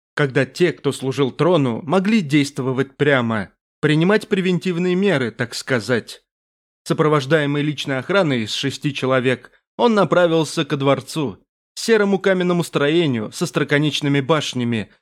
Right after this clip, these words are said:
выступающими контрафорсами и горгульями на каждой крыше. Дворец был построен как крепость,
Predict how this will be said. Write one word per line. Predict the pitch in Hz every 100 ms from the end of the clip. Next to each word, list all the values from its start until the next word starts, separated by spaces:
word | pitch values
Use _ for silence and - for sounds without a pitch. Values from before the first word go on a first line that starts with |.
| _
выступающими | 175 - 185 190 180 175 175 170
контрафорсами | 170 151 143 135 190 180 - 160
и | 156 - 196
горгульями | 170 165 165 190 131 117 123
на | 127
каждой | 123 131 123 131
крыше. | 151 135 - 120 95 - _ _ _ _ _ _
Дворец | 151 214 233 170
был | 175 202
построен | 180 165 170 170 151
как | 151 139
крепость, | - 156 147 123 - -